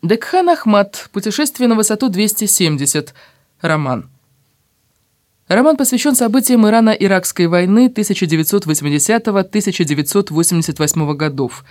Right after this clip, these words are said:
Главный герой книги — юноша, вернувшийся с фронта лишь за тем, чтобы сдать выпускные экзамены в школе и опять отбыть на передовую вместе со своим лучшим другом.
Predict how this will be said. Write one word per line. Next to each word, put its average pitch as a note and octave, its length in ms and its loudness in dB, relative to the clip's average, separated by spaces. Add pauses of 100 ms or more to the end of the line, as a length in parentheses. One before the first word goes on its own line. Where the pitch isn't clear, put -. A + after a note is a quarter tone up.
(500)
Главный A#3 320 2
герой E3 240 2
книги — A3+ 540 2 (100)
юноша, G#3 460 0
вернувшийся E3+ 600 -2
с - 80 -2
фронта F#3+ 360 0
лишь D3 180 0
за D3+ 120 -2
тем, A3+ 260 2 (400)
чтобы D#3+ 260 -4
сдать F3+ 240 -2
выпускные D#3 440 -2
экзамены D3+ 420 2
в - 40 -8
школе G#3 520 2 (220)
и E3 60 -2
опять F#3 360 0
отбыть F3+ 380 0
на F3 100 2
передовую E3+ 580 0
вместе F3 340 0
со D#3 120 -6
своим D#3+ 260 2
лучшим D#3 320 -2
другом. C#3+ 460 -2